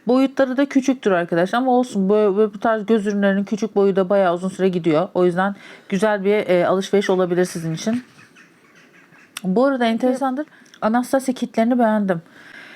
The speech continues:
E, Nude Stick, Nude Sticks markası var. Bunu da seviyorlar sticklerini arkadaşlar genelde. Denemedim. Pek ilgimi de çekmiyor ama alınabilir. Mesela glow set var. Böyle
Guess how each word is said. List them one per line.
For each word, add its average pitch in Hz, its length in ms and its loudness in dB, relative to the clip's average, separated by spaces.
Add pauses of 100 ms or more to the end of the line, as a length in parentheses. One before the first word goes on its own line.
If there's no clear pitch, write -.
(160)
E, 196 220 0
Nude 262 200 0
Stick, 277 560 0 (160)
Nude 226 220 2
Sticks 269 480 -4
markası 233 480 0
var. 233 240 0
Bunu 269 240 0
da 254 80 0
seviyorlar 247 540 2
sticklerini 185 560 -4
arkadaşlar 165 540 0
genelde. 170 500 -2
Denemedim. 220 600 -2 (140)
Pek 226 200 -4
ilgimi 220 280 0
de 220 80 2
çekmiyor 220 480 0
ama 240 180 0
alınabilir. 226 600 0 (260)
Mesela 220 240 0
glow 226 380 0
set 220 260 -2
var. 202 200 0 (480)
Böyle 220 280 4